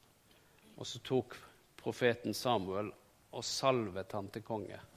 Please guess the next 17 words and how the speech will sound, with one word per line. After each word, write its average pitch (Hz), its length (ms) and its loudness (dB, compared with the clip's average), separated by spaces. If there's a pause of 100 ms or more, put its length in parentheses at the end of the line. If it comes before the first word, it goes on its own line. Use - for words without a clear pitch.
(560)
Tok 113 220 0
han 101 100 -2
oljen, 107 560 2
og 101 80 -12
så - 100 -8
salvet 104 640 -4
han - 160 -8
han. - 140 -12 (1600)
Men 117 100 6
det 175 80 8
som 143 160 0
skjedde 147 320 4
med 127 160 2
Davids 113 400 6
liv, 110 320 2
det 123 160 2
var 117 240 4